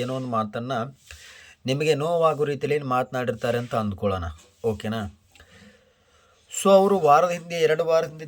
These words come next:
ತಿಂಗಳ ಹಿಂದೆ ಯಾವತ್ತೋ ಏನೋ ಅಂದಿರ್ತಾರೆ. ಈ ಒಂದು ಸಮಸ್ಯೆ, ನಾನು ಹೇಳ್ತಾ ಇರೋ ಸಮಸ್ಯೆ ಹೆಣ್ಮಕ್ಳಲ್ಲಿ ಜಾಸ್ತಿ ಕಾಡ್ತಾ ಇರುತ್ತೆ. ಯಾವತ್ತು ಯಾರೋ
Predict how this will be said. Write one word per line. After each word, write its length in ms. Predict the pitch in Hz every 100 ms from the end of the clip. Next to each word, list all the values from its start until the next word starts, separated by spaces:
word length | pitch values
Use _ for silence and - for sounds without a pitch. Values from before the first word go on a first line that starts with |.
| -
ತಿಂಗಳ 220 | 147 151 147
ಹಿಂದೆ 180 | 147 151 113
ಯಾವತ್ತೋ 360 | 120 139 165 160 139
ಏನೋ 120 | 139
ಅಂದಿರ್ತಾರೆ. 560 | 127 127 123 123 113 101 104 135 - - - - - - - 143
ಈ 40 | 170
ಒಂದು 140 | 175 165
ಸಮಸ್ಯೆ, 400 | - 151 170 175
ನಾನು 220 | 147 151 160
ಹೇಳ್ತಾ 280 | 160 156 160
ಇರೋ 100 | 156 151
ಸಮಸ್ಯೆ 320 | 135 143 135 131
ಹೆಣ್ಮಕ್ಳಲ್ಲಿ 540 | 135 151 131 151 139 131
ಜಾಸ್ತಿ 280 | 123 - 151 -
ಕಾಡ್ತಾ 300 | 127 123 123
ಇರುತ್ತೆ. 280 | 120 104 104 101 104 - - - - - - - - - _ 120
ಯಾವತ್ತು 380 | 123 - - 208
ಯಾರೋ 320 | 185 151 165